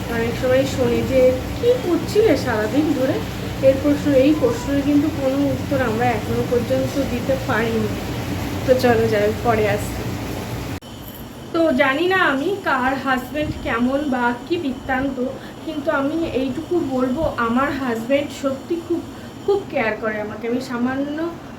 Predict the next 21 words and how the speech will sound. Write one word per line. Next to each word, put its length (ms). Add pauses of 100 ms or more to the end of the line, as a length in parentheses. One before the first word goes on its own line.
(180)
মানে, 200 (320)
একটু 240
উঁচু 460
নিচু 320
জায়গা 420
থেকে 260
যদি 160
একটু 200 (100)
পাটা 320
মচকে 440
যায়, 260
তাও 320
ওর 100
বুকে 340
ব্যথাটা 380
লাগে। 240 (560)
যতটা 380
ব্যথা 280
আমার 120
বাবার 400
লাগে, 240